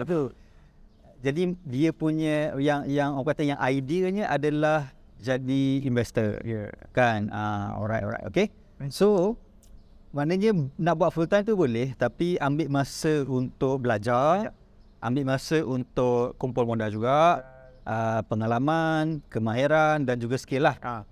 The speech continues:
Speaker 2: build,
Speaker 1: Kan?
Speaker 2: build up skill.
Speaker 1: Build up dulu. So, ambil, ambil masa sikit. Tetapi kalau orang tu yang memang, ah, dia bukan nak full time dalam trading pun, tapi memang dia tak ada kerja. <laughs> Dia tak ada kerja. Kan sekarang ni kan ramai orang yang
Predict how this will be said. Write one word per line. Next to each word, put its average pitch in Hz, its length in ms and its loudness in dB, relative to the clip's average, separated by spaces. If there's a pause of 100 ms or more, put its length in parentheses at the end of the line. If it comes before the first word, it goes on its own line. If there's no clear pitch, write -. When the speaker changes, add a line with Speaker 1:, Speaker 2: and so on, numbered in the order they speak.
(100)
Speaker 2:
build, 139 140 -4
Speaker 1:
Kan? 117 260 -2
Speaker 2:
build 135 180 -4
up 143 160 0
skill. 123 240 -8
Speaker 1:
Build 127 160 -2
up 139 160 2
dulu. 127 420 0
So, 147 240 -2
ambil, 135 380 -2 (160)
ambil 139 240 -2
masa 139 220 0
sikit. 113 500 -4 (480)
Tetapi 170 580 0
kalau 139 460 0
orang 139 320 0
tu - 100 -6
yang 151 220 2
memang, 139 640 -2
ah, 123 500 -4 (540)
dia 131 200 0
bukan 135 480 0
nak 117 160 -6
full 123 160 -2
time 117 320 0
dalam 117 320 -2
trading 110 400 -2
pun, 143 240 0
tapi 143 240 0
memang 175 240 0
dia 170 80 -2
tak 185 80 -2
ada 156 80 -2
kerja. 147 260 0 (460)
<laughs> 208 720 -4
Dia - 80 -4
tak 190 80 0
ada 185 80 2
kerja. 160 220 0 (260)
Kan 165 160 0
sekarang 170 160 2
ni 180 80 -2
kan 190 160 0
ramai 143 320 2
orang 135 260 2
yang 131 240 0